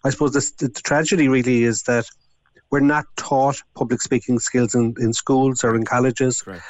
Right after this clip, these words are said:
Speaker 1: uh, and Toastmasters fills that gap.
Speaker 2: Yeah, you have people who find themselves, like Joanna, you, they find themselves in a, in a position through a, a new job or a new role, and they have to speak to the public, and they realise,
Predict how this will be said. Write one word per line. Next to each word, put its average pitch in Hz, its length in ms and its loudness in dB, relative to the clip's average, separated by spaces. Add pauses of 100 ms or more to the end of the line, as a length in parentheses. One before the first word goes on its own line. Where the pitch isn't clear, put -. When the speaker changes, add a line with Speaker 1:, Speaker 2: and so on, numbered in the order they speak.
(200)
Speaker 1:
uh, 117 200 0
and 127 140 0
Toastmasters 123 720 0
fills 117 300 0
that 117 220 0
gap. 107 220 0 (840)
Speaker 2:
Yeah, 92 80 -18
you 90 160 -14
have - 80 -16
people 156 240 -2
who 139 220 -6
find 127 280 -2
themselves, 98 340 -4
like 104 200 -2
Joanna, 95 440 -2
you, - 280 -8
they 95 100 -2
find 120 260 0
themselves 101 380 0
in 90 140 2
a, 87 160 0
in 92 120 0
a 87 80 2
position - 520 0
through 98 240 2
a, 85 80 2
a 76 80 0
new 92 160 2
job 101 400 0
or 82 180 -2 (260)
a 92 280 -2
new 98 180 4
role, 92 400 2 (460)
and 107 160 2
they 104 60 4
have - 360 0
to - 80 0
speak 98 340 0
to - 80 -4
the 85 100 -2
public, 92 440 0
and 95 140 0
they 90 60 2
realise, 90 320 2